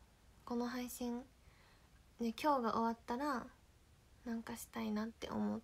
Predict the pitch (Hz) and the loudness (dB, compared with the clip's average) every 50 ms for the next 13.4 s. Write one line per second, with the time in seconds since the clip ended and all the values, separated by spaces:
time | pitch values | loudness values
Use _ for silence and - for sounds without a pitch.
0 | - - - - - - - - - - - - - - - 220 214 208 202 208 | -6 -10 -10 -10 -12 -18 -18 -16 -16 -16 -16 -16 -6 0 4 8 8 8 8 6
1 | - - - - - - - - - 220 214 220 214 214 214 - 226 226 - 226 | 2 -4 -16 -20 -20 -20 -12 -6 -2 0 2 2 4 2 2 0 -2 -2 -4 -2
2 | 220 - 208 202 202 202 202 208 214 214 214 208 - - - 220 - 262 226 - | -2 0 0 0 0 0 0 2 2 0 0 -2 -4 -6 -6 -6 -8 -8 -6 -2
3 | - 233 226 220 220 220 220 220 214 214 214 214 214 - - - - - - - | 2 2 4 6 6 6 6 6 6 6 6 4 2 -2 -8 -20 -20 -20 -20 -20
4 | - - - - - - - - - - - - - - - - - - - - | -20 -20 -20 -20 -20 -20 -20 -20 -20 -20 -20 -20 -18 -14 -14 -14 -14 -14 -12 -8
5 | - - 240 226 233 - - 233 226 226 226 226 233 - - - - - - - | -4 -2 0 0 0 0 2 4 4 4 4 2 0 -2 -4 -6 -6 -6 -6 -10
6 | - - - - - - - - - - - - - - - - - 240 233 226 | -20 -20 -20 -20 -20 -20 -20 -20 -20 -20 -20 -20 -20 -20 -14 -8 -2 0 0 0
7 | 226 226 - - - 226 214 214 226 240 262 - - - - - - - - - | 0 0 -2 -4 -4 -2 -2 -2 -2 -4 -8 -12 -18 -20 -20 -20 -20 -20 -20 -20
8 | - - - - - - - - - - - - - - - - - - - - | -20 -20 -20 -20 -20 -20 -20 -20 -20 -20 -20 -20 -20 -20 -20 -20 -20 -20 -20 -20
9 | - - - - - - - - - - - - - 247 247 254 269 285 - - | -20 -20 -20 -20 -20 -20 -20 -20 -20 -20 -14 -10 -8 -6 -6 -8 -10 -12 -18 -20
10 | - - - - - - - - - - - - - - - - - - - 247 | -20 -20 -20 -20 -20 -20 -20 -20 -20 -20 -20 -20 -20 -20 -20 -20 -10 -4 0 2
11 | 240 240 233 226 - - 220 214 220 - - - - - - - - - - - | 2 2 2 0 0 0 0 0 0 -2 -6 -10 -18 -20 -20 -20 -20 -20 -20 -20
12 | - - - - - - - - - - - - - - - - - - - - | -20 -20 -20 -20 -20 -20 -20 -20 -20 -20 -20 -20 -20 -20 -20 -20 -20 -20 -20 -20
13 | - - - - - - - - | -20 -20 -20 -20 -18 -16 -12 -6